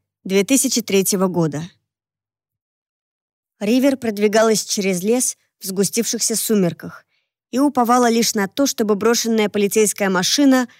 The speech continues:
оказалась в нужном месте. Это была самая долгая полумиля в её жизни. Каждый шаг был пропитан тяжестью и страхом.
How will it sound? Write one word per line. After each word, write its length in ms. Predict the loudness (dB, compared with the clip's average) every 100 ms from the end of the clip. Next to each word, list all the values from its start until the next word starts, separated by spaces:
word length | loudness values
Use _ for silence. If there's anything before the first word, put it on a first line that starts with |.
| _ -16
оказалась 580 | -4 -2 2 0 0 0
в 60 |
нужном 360 | 2 2 4 4
месте. 640 | 6 4 2 -2 -8 -10 _ _ _ _ _ _ _ _
Это 180 | -4 0
была 240 | 2 4 4
самая 500 | 2 4 6 6 4
долгая 480 | 4 4 4 2
полумиля 540 | 4 4 4 6 4 4
в 60 |
её 200 | 4 4
жизни. 640 | 4 2 2 0 -4 -10 -16 _ _ _ _ -2
Каждый 380 | 2 2 2 2
шаг 440 | 2 0 -2 -6 _ _
был 200 | 0 0 2
пропитан 500 | 2 2 2 0 2
тяжестью 680 | 2 2 0 -2 0 0 0
и 120 | -2
страхом. 720 | -4 -2 0 -2 -6 -12